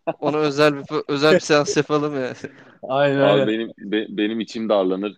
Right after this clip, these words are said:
Speaker 3: Size iyi
Speaker 2: <laughs>
Speaker 3: eğlenceler.
Speaker 1: Niye ya şimdi bir Hikmet Karaman futbolu, bir Yılmaz Vural
Speaker 3: Abi
Speaker 1: futbolu?
Speaker 3: Hikmet, Hikmet Karaman'ı getirsinler. Şey,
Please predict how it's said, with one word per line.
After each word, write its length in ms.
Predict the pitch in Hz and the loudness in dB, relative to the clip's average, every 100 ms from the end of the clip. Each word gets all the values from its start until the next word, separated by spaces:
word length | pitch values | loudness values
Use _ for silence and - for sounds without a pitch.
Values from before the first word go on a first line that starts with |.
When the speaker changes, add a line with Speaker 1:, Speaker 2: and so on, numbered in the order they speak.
| _ - | _ -20
Speaker 3:
Size 360 | - 90 107 113 | -12 -2 0 0
iyi 200 | - 107 | 2 2
Speaker 2:
<laughs> 0 | |
Speaker 3:
eğlenceler. 680 | 110 120 143 107 151 143 143 - 220 427 - 415 403 - 359 - - - - | 2 2 -2 0 0 0 -2 0 4 4 2 0 2 2 0 -2 -6 -12 -2
Speaker 1:
Niye 260 | 170 185 240 233 | 4 6 6 6
ya 140 | 233 | 4
şimdi 360 | 233 208 208 208 | 2 0 -4 -2
bir 220 | 208 185 175 | -2 -2 -4
Hikmet 380 | 170 185 190 | -2 0 0
Karaman 380 | 190 185 180 180 | 2 4 4 4
futbolu, 560 | 180 180 170 170 170 160 - - - | 0 0 2 6 4 4 -6 -12 0
bir 100 | 175 | 4
Yılmaz 500 | 175 175 170 180 165 | 6 6 6 2 2
Vural 220 | 170 170 135 151 | 2 2 4 2
Speaker 3:
Abi 100 | 170 | 2
Speaker 1:
futbolu? 240 | 175 175 | 2 0
Speaker 3:
Hikmet, 100 | 165 | -2
Hikmet 440 | 139 123 165 175 | -8 -8 -6 -4
Karaman'ı 400 | - 180 185 185 | 0 0 0 0
getirsinler. 720 | 180 175 180 165 190 180 185 190 - - | -2 -4 -6 -14 -12 -8 -8 -10 -18 -10
Şey, 320 | 143 156 143 | -6 -6 -8